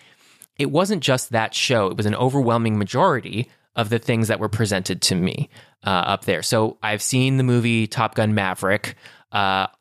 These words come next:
through iTunes on my Apple T V,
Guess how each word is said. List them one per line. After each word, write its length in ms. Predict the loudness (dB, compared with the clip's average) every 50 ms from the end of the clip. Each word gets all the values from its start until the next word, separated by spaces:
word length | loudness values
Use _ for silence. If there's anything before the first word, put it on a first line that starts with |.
| _ _ _
through 420 | -12 -8 -2 0 2 2 2 2
iTunes 960 | 2 0 0 -2 -2 -2 0 0 0 0 0 0 0 2 2 2 0 0 -2 -4 -8 _ _ -20 -20 _ _ -20 -20 -20 -10 -4
on 200 | 0 0 2 2
my 140 | 2 2 2
Apple 280 | 2 0 0 0 -2
T 220 | 0 2 0 0 2
V, 420 | 0 0 0 0 0 0 -2 -2